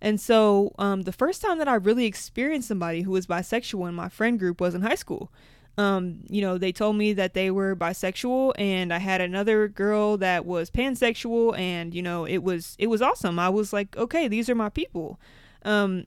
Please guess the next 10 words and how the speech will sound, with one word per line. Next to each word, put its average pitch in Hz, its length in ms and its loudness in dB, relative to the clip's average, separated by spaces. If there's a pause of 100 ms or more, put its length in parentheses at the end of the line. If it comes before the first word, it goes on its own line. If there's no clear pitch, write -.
but 226 200 2
I 240 100 4
never 285 260 0
really 277 240 0
thought 254 300 0
still 277 400 0
that 190 400 -2
I, 185 500 -2 (520)
I 247 140 -2
was, 277 260 -2